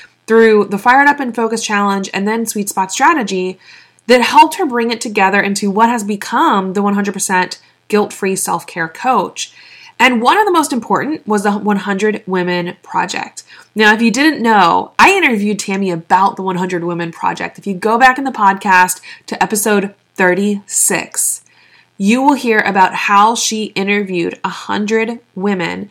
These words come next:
to get the clarity that she needed to see what she could create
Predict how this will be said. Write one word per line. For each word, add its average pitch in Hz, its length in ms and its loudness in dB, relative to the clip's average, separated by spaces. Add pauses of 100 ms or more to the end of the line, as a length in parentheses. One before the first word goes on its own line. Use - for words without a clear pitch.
(360)
to 240 160 0
get 233 340 0
the 220 200 0
clarity 214 920 -2
that - 180 -6
she 277 380 -2
needed 226 540 -2
to 208 120 -4
see 202 560 -4 (300)
what 202 440 0
she 202 320 -4
could 190 260 -4
create 185 640 -6